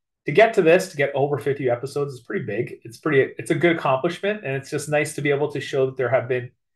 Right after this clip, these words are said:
you know, enough interest and I think enough content to talk about where I can bring on guests and I can teach on different things and I can share my ideas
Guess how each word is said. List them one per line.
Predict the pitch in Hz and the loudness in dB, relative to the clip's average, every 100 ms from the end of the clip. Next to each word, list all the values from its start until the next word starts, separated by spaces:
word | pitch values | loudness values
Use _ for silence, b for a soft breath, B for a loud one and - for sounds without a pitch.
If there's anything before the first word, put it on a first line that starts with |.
| _ _ - | _ _ -6
you | 120 | -2
know, | 113 107 _ _ - | -2 -4 _ _ -6
enough | 131 135 160 170 | -2 6 6 6
interest | 151 143 - 143 139 - | 2 -2 0 0 0 -4
and | 120 123 120 120 117 113 | -4 -2 -2 -2 -4 -4
I | 117 | -4
think | 127 | -4
enough | 117 123 127 | -4 -4 -6
content | - 135 139 131 | -4 -6 -6 -10
to | - | -6
talk | - 165 151 | -4 -2 -2
about | 110 101 - _ _ _ _ | -4 -4 -6 _ _ _ _
where | 110 110 | -4 -2
I | 104 | -2
can | 104 113 | -6 -8
bring | 104 101 | -8 -8
on | 95 92 | -12 2
guests | 165 160 160 - | 8 8 6 2
and | 113 | -2
I | 107 | -4
can | 104 107 87 - _ _ - | -6 -8 -12 -20 _ _ -8
teach | 120 117 | -4 -2
on | 110 | -4
different | - - | -8 0
things | 170 165 156 147 | 4 6 4 2
and | 131 110 | 0 -2
I | 107 | -8
can | 117 | -8
share | - 117 | -4 0
my | 113 98 | 0 -2
ideas | 101 107 160 147 147 147 | -2 2 6 6 4 0